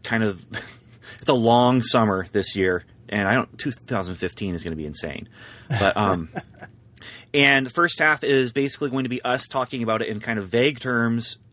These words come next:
and spoiler free. Uh, we will then have a spoiler alert played by the spoiler organ that <laughs> will, uh, warn you that we're gonna talk about spoilers. We're gonna talk about things in the movie very specifically.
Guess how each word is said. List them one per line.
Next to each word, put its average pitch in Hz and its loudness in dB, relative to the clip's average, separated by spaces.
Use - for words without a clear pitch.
and 110 -2
spoiler 107 0
free. - -10
Uh, 110 4
we 123 0
will 117 2
then 120 2
have 110 0
a 104 -4
spoiler 139 0
alert 117 0
played 135 2
by 120 4
the 113 -2
spoiler 120 -2
organ 95 -4
that 104 -2
<laughs> - -
will, 107 4
uh, 101 -2
warn 120 2
you 131 4
that 123 2
we're 107 -2
gonna 101 -4
talk 110 -4
about 104 0
spoilers. 90 -2
We're 101 -4
gonna 95 -4
talk 101 -2
about 104 -2
things 101 -2
in 131 2
the 123 4
movie 110 2
very 104 2
specifically. 98 -4